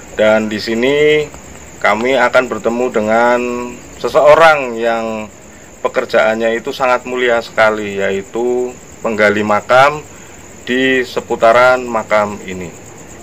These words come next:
Oke sahabat, kita langsung saja bertemu dengan beliau dan berbincang-bincang dengan beliau. Sahabat semua, kita sudah bertemu dengan Pak Rudi di tengah area makam ini.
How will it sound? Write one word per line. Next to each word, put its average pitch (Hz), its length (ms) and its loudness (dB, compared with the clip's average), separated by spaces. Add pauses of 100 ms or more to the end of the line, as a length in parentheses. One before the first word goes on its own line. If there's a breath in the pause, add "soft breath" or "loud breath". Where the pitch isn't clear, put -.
Oke 110 220 -4
sahabat, 123 560 4
kita 117 240 -2
langsung 120 240 0
saja 123 640 2
bertemu 113 400 -4
dengan 107 260 -4
beliau 120 460 2
dan 107 240 0
berbincang-bincang 110 1040 -2
dengan 110 500 0
beliau. 95 380 -8 (1300)
Sahabat 113 380 2
semua, 156 480 4 (100)
kita 120 240 -2
sudah 117 380 2
bertemu 113 400 -2
dengan 110 560 0 (920)
Pak - 220 2
Rudi 123 640 -2
di 110 200 -6 (220)
tengah 113 560 0
area 110 520 4
makam 98 400 -2
ini. 98 240 -8